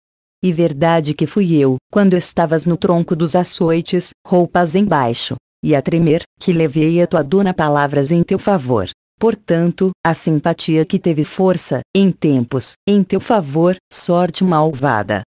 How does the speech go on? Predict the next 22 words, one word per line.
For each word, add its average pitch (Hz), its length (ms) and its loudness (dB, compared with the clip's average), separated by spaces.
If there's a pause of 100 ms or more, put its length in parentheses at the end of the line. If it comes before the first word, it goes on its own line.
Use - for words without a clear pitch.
(340)
Pouca 202 380 2
força 180 460 -2
tem 139 200 2
ela, 147 380 0 (120)
agora, 160 640 2 (140)
em 170 120 2
meu 160 160 2
favor. 170 600 0 (800)
Retribuí, 170 680 0 (120)
conforme 175 560 0
mereço. 131 540 0 (540)
Podes 156 340 0
mostrar 160 540 0
gratidão, 165 680 0 (140)
como 175 280 2
desejas. 135 800 -2 (800)
S 139 300 -2
horas 165 320 2
da 185 180 2
noite 147 300 0
vão 160 160 0
passando, 120 640 -2